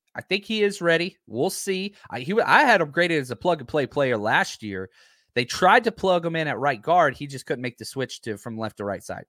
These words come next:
which is normal. Eh, that's a difficult jump because you gotta retrain your body. Uh, you gotta back up with your right. I mean, it's just different. It's easier to go from left guard to left tackle than it is left guard to right guard.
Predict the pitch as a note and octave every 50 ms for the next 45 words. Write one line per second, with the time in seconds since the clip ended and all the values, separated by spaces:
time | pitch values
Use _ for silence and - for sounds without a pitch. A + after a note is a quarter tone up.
0 | _ _ F#3+ G#3+ - A#3+ G3+ - - _ _ _ - E3 G#3+ C4+ B3 D#3+ A#2+ F#2
1 | G2+ _ _ _ - C#3+ E3 D3+ E3+ A3 A3+ A#3 F3+ C#3 - B3 B3+ - C#4 -
2 | - B3 A#3+ A3 - _ C#3+ C3 - C#3+ F3 B3+ B3 D3+ - - _ _ _ _
3 | _ _ _ _ - D3 - F#3+ E3 C#3 D#3+ D#3+ F#3 F3+ D#3+ C#3+ C#3 F3 G#3 G3+
4 | - G#3 G#3 G#3 G3 F#3+ F#3 C#3 F3 F3+ F3+ F#3 F#3+ F3 F3 - _ _ _ _
5 | - C3 C3+ C3+ B2+ B2 A#2 A2 A#2 B2 B2+ D3 D3+ D3 C3+ - D3+ D#3 D#3+ -
6 | E3+ - - C3+ - C3 A2+ A#2 C#3+ E3+ F3+ F#3 F3+ F3 - - C3 C3 C#3 C3
7 | B2+ - - - D#3 D3 - - A#2 C3+ C#3+ C#3 - A2+ F2+ - A2 - - B2+
8 | E3+ E3+ - F#3+ F#3 F3 D#3 D3 D#3+ D3+ - - C3+ C3+ C#3+ C#3 - - C#3+ C3+
9 | B2 A2+ A2+ G#2 - - - D3+ E3 F#3 - G3 F#3+ F3+ - _ _ _ _ _
10 | - B2+ C3+ C#3 C#3 C3 B2+ A#2+ - C3 B2+ B2 - - B2+ A#2+ A#2 A2 G2+ G2
11 | G#2 G#2+ A2 G#2 - - F#2 E2+ F#2 -